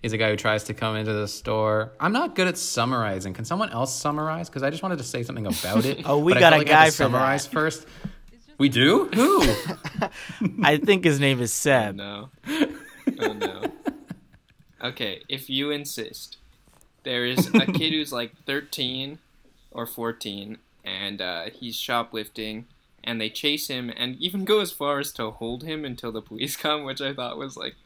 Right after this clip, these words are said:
Speaker 3: crazy. But, um, he's, like, extremely hostile. He won't even tell them his name. He calls himself Warren Beatty. And, uh, when he gets arrested, he swears revenge on them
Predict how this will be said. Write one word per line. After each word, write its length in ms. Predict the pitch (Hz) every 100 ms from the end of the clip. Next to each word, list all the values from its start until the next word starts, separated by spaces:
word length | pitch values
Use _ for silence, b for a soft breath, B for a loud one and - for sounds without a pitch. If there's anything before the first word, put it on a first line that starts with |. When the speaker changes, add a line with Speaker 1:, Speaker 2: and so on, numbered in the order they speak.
| b b -
Speaker 3:
crazy. 500 | 113 110 123 151 - b b b b _
But, 280 | 135 113 107 _ -
um, 460 | 113 113 104 107 - _ _ _ _ _ -
he's, 340 | - 147 143
like, 200 | 135 -
extremely 540 | 123 - 143 143 135
hostile. 720 | 127 107 110 - 127 123 123 120
He 160 | 180
won't 180 | 123 123
even 200 | 123 123
tell 200 | 123 110
them 300 | 110 110 113 _ _
his 160 | 123 110
name. 380 | 104 104 113 117
He 60 | 110
calls 220 | 117 110
himself 380 | 113 113 110 -
Warren 320 | 107 107 107
Beatty. 440 | 98 95 110 131 135 _ _ _ _ _ _ _ 110
And, 380 | 110 107 110 90
uh, 320 | 101 98 92 _ -
when 160 | 135
he 60 | 123
gets 220 | 135 131
arrested, 460 | 127 107 113 - 120
he 100 | 117
swears 380 | - 117 120 123
revenge 460 | 113 101 104 110
on 180 | 117 117
them 260 | 120 123